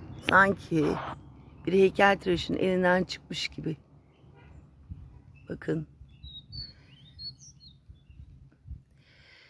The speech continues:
Evet, ileride de, e, mezar yerleri var. Eski tarihten kalma. Bakalım, eğer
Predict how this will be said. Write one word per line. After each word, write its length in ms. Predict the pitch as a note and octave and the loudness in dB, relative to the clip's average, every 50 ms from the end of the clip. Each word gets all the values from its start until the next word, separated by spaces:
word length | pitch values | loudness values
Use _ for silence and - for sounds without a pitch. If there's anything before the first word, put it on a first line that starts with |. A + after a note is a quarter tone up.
| _ _ _ _ _ _ - - | _ _ _ _ _ _ 0 2
Evet, 460 | G#3+ G#3+ G#3 F#3 - - - - - - - - - - _ _ - | 4 4 4 2 -2 -8 -16 -16 -14 -16 -18 -20 -20 -20 _ _ -6
ileride 500 | E3+ F3 G#3 G#3+ G#3+ G#3 G3+ A3 G#3 - | 2 6 8 8 8 8 8 6 6 6
de, 300 | - E3+ F3 G3+ - E4+ - - _ - - | 6 2 2 2 0 -4 -6 -16 _ -4 0
e, 600 | - G3 F#3+ F3+ F3+ F3+ F3+ F3+ F3+ F3 F3+ F3 - _ _ - - - - - - - - - - - - - - | 2 4 4 4 4 4 4 2 2 2 0 -2 -4 _ _ -20 -20 -20 -20 -20 -18 -18 -16 -6 -4 -4 -4 -2 2
mezar 380 | - E3+ F3 E3 G3 F#3 F#3+ | 4 4 6 8 8 8 10
yerleri 500 | G3+ G3+ F3 D3+ C#3+ C#3+ B2+ C#3+ C#3 D3 | 10 8 8 6 6 4 2 2 2 2
var. 280 | C3 D3 C#3+ - - C4+ - - | 2 2 2 2 0 -2 -4 -6
Eski 300 | D#3+ E3 - - - - | -6 -6 -6 -10 -16 -20
tarihten 680 | - - F3 D3+ D3+ E3 E3+ F3 - - E3 E3+ F3 E3 | -12 -4 -2 0 0 0 0 -4 0 0 0 2 2 0
kalma. 520 | - D#3 D3 C#3+ C3+ A#2+ C3+ D3 E3 - - - - - - - - - _ _ _ _ _ _ _ _ _ _ _ _ - - - _ - | 0 2 2 2 4 4 4 2 2 0 -2 -8 -6 -6 -2 -2 -2 -2 _ _ _ _ _ _ _ _ _ _ _ _ -20 -20 -20 _ -12
Bakalım, 420 | - E3 - - G3+ G3 F#3 F3+ F3 | -12 -12 -8 -6 -6 -4 -2 0 2
eğer 300 | E3 E3+ F3 F3 E3+ | 4 6 6 6 4